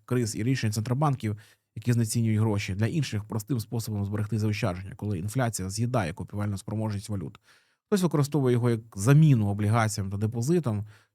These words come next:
що більше не дає відчуття надійності. Але загалом золото — це не якийсь всесильний актив.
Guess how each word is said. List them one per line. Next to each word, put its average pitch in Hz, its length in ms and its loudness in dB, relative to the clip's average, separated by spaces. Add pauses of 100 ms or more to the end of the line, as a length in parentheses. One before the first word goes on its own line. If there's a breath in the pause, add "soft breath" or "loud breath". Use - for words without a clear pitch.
(160)
що 113 260 2
більше 107 560 0
не 104 140 -2
дає 110 320 0
відчуття 101 400 -4
надійності. 104 640 -6
Але 87 160 -8
загалом 135 380 0
золото — 131 420 2
це 120 300 -2
не 120 180 0
якийсь 123 380 -2 (160)
всесильний 104 680 -2
актив. - 400 -6